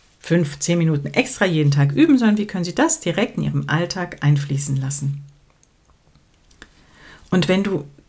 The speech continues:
dir selbst die Frage stellst, „Wie kann das für mich gehen oder wie geht das für mich?“,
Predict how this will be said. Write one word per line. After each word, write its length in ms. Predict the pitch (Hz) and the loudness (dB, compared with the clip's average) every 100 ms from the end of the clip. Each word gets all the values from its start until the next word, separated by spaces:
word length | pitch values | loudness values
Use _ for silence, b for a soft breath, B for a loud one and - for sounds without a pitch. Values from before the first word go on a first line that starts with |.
| _ - - _ - | _ -20 -20 _ 2
dir 140 | 220 | 4
selbst 280 | 214 277 - | 6 2 0
die 80 | 214 | -4
Frage 380 | - 180 180 | -2 -4 -2
stellst, 420 | 165 165 147 - 170 | -4 -4 -4 -4 0
„Wie 340 | 277 262 170 | 2 2 0
kann 240 | - 165 | -2 0
das 160 | 160 143 | 0 -2
für 140 | - | -2
mich 300 | 147 147 143 | 0 0 -4
gehen 300 | - 143 143 | -2 0 0
oder 180 | 143 143 | 0 0
wie 100 | 143 | 2
geht 240 | 147 220 302 | 4 2 2
das 160 | 160 | -4
für 140 | - 127 | -4 -4
mich?“, 340 | - - - | -4 -8 -12